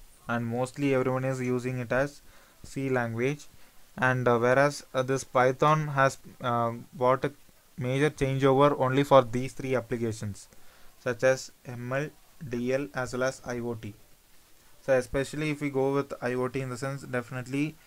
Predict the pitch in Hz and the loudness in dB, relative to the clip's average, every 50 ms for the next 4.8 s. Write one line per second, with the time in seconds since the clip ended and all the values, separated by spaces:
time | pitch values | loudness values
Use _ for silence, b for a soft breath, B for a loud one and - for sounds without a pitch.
0 | b b b b b - 131 127 123 120 120 120 110 123 120 - 135 139 143 - | b b b b b 0 4 4 6 6 4 4 2 2 4 6 6 4 4 4
1 | - 147 147 147 147 147 - - 147 139 - - 135 139 135 131 - 139 131 131 | 0 0 0 2 0 -2 0 0 0 0 0 0 0 2 0 4 6 6 6 6
2 | 139 - - - - - - 139 139 131 131 131 127 127 120 120 123 123 123 127 | 6 2 0 -6 -14 -12 -2 2 4 6 8 10 10 10 8 8 6 6 6 6
3 | 127 127 - 127 120 117 123 123 123 123 117 120 120 117 113 113 110 123 120 120 | 6 4 4 2 0 0 0 2 4 6 8 8 10 10 8 8 6 4 2 4
4 | 113 127 123 - - 117 110 117 110 - 120 120 117 110 104 95 | 4 4 2 2 2 2 0 0 2 6 10 10 10 10 8 4